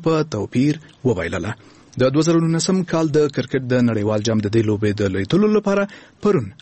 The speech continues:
افغان ولسمشر اشرف غني هم د انګلستان مانچستر ښار ته تللی و. د افغان ټیم راتلونکې لوبه د شنبې په ورځ له هند سره ده. تاسو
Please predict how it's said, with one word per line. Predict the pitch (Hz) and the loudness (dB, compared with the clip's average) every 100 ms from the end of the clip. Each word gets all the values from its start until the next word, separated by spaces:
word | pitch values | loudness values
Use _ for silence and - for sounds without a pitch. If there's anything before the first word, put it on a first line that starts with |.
| - 123 | -8 -4
افغان | 139 196 190 | -2 2 2
ولسمشر | 196 202 180 196 139 | 0 -2 -2 -2 -2
اشرف | - 123 123 | -2 0 2
غني | 135 131 | 2 2
هم | 139 127 | 0 0
د | 120 | 0
انګلستان | 123 107 95 - 165 143 | 0 0 0 0 0 2
مانچستر | 113 101 - 107 - | 0 -4 -6 -4 -2
ښار | 175 175 | -2 -2
ته | 185 - - _ | -4 -6 -20 _
تللی | - 90 - | -4 -2 -4
و. | - 123 - - - - - - 143 | -6 -12 -14 -20 -20 -20 -20 -2 0
د | 151 147 151 | 2 0 -2
افغان | 180 175 | -2 -2
ټیم | 170 180 139 | 0 0 0
راتلونکې | 110 - 113 - 104 | -4 -4 -4 -2 0
لوبه | 170 202 196 - - - 117 | 2 2 -2 -10 -20 -8 -2
د | 139 147 | 0 2
شنبې | 139 190 180 175 170 | 0 0 0 -2 -2
په | 160 | -2
ورځ | 160 156 | -2 0
له | 147 170 170 131 | 0 2 2 0
هند | 131 - | -2 -2
سره | - - - | -8 -10 -12
ده. | - - - - - _ _ _ _ - - - - - - - - - - | -16 -20 -20 -20 -20 _ _ _ _ -20 -20 -20 -20 -20 -20 -20 -20 -20 0
تاسو | 151 151 165 | 0 2 2